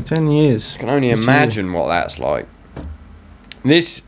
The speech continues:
Speaker 1: Yeah.
Speaker 2: upcoming Stray album, well, well, the next
Speaker 1: Yeah.
Speaker 2: Stray album we do, will be the only band I've ever done two albums with.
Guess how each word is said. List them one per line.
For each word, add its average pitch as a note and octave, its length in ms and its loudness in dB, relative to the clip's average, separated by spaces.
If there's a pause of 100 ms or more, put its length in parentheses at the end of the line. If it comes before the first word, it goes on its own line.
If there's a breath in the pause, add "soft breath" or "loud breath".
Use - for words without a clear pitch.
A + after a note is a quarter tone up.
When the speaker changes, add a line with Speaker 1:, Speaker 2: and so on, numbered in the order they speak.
(480 loud breath)
Speaker 1:
Yeah. D3 100 6
Speaker 2:
upcoming C#3+ 540 0
Stray C3+ 400 2
album, G#2 680 -2
well, A#2+ 280 2
well, F#2+ 240 2
the F2 160 -4
next A#2 300 0
Speaker 1:
Yeah. G#2 80 4
Speaker 2:
Stray A#2+ 220 4
album G2+ 280 0
we F#2+ 120 -2
do, G2 300 -2 (500 loud breath)
will C3 120 2
be C#3+ 160 4
the D3+ 260 4
only A#3 460 2
band E3+ 380 2
I've D3+ 160 4
ever D#3 180 2
done D3+ 280 2
two E3 220 2
albums B2 400 2
with. A#2+ 300 -6